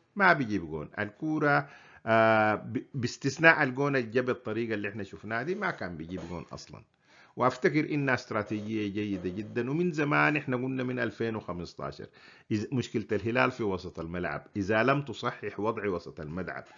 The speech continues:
بايجاد لعيبه كويره، آه، ما، ما بتنجح.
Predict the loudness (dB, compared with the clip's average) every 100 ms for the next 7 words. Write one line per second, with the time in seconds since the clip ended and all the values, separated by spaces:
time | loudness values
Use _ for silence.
0 | -20 -20 -12 -2 0 0 6 10 10 10
1 | -2 -4 -4 -4 -4 -6 -2 2 4 2
2 | 0 -8 _ _ _ _ _ -8 -2 0
3 | 0 0 0 -2 -4 -6 -2 0 0 -2
4 | -4 -2 -2 -4 -10 -14 -16 -20